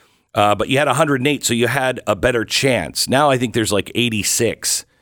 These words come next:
Republicans 'cause they're cleaning house, and, but they're, they're going to Democrats. So we need to get, uh, really great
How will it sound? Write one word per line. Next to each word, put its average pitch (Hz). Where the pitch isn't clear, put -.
Republicans 92
'cause 127
they're 127
cleaning 139
house, 117
and, 101
but 107
they're, 101
they're 107
going 131
to 113
Democrats. 135
So 110
we 131
need 143
to 127
get, 101
uh, 85
really 135
great 135